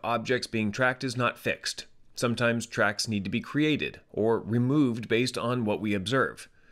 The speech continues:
We may add a new track when an airplane flies into the radar range. And similarly, we may delete a track when one flies out. Now, this creation and deletion doesn't just happen along the edge of the field of view of the sensors.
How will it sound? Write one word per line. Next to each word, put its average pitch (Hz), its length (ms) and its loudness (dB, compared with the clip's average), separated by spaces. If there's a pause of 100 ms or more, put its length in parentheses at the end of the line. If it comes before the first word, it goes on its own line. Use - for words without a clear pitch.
(260)
We 120 100 2
may 135 380 2 (180)
add 120 220 0
a 117 40 0
new 110 200 0
track 101 440 0
when 113 140 -2
an 104 120 0
airplane 98 360 -2
flies 95 580 -2
into 107 260 0
the 98 100 -4
radar 113 320 2
range. 60 440 -10 (280)
And 143 280 -2
similarly, 147 540 2
we 135 140 2
may 127 160 2
delete 120 360 0
a 131 60 -4
track 95 320 -2
when 104 160 -2
one 92 160 -2
flies 85 380 -2
out. - 320 -4 (800)
Now, 139 160 4
this 127 360 -2
creation 156 960 0
and 127 460 -2
deletion 113 640 0
doesn't 143 280 0
just 185 200 -2
happen 127 300 -2
along 117 300 0
the 120 180 -2
edge 101 220 -2
of 95 80 -4
the 98 60 -8
field 104 280 -2
of 90 80 -4
view 95 160 -2
of 87 100 -6
the 80 80 -8
sensors. 131 520 -2